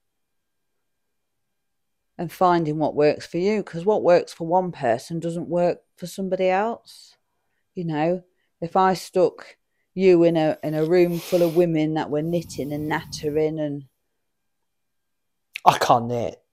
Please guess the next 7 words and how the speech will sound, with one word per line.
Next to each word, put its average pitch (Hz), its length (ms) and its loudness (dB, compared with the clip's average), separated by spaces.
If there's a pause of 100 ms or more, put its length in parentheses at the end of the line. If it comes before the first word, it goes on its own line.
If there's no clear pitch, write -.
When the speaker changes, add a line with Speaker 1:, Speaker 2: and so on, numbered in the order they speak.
(760)
Speaker 1:
You'd 180 360 -4
be 160 460 2 (500)
probably 165 440 0
really 160 340 4
overwhelmed 156 800 4
and, 151 460 -2
uh, 147 260 4